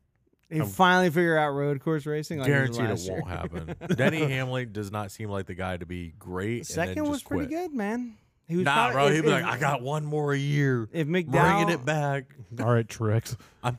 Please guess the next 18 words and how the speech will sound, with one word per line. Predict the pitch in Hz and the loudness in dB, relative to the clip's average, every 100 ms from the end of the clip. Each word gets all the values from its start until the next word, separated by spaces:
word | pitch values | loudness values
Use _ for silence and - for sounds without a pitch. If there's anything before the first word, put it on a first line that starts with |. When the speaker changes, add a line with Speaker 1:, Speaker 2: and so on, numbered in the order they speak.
| - | -8
Speaker 1:
Yeah, | 190 208 | -6 0
I | |
Speaker 3:
no, | 208 269 | 4 4
Speaker 1:
think | 233 | 4
if | 208 | 4
Speaker 3:
Truex | 254 269 196 | 2 2 -4
is | 151 | -6
doing | 160 196 151 | 0 0 2
good. | 185 233 151 120 | 0 2 0 0
Speaker 2:
That's | 113 | -2
Speaker 3:
Don't, | 175 | 2
Speaker 2:
true. | 107 71 - | 0 -2 -6
Speaker 3:
hey, | 165 139 113 | -4 -4 -8
l-, | - - 139 - | -12 -14 -10 -2
leave | 175 247 | -2 -2
that | 175 151 | -8 -4
man | 156 135 | -4 -4
alone. | 117 139 123 | -2 -2 -4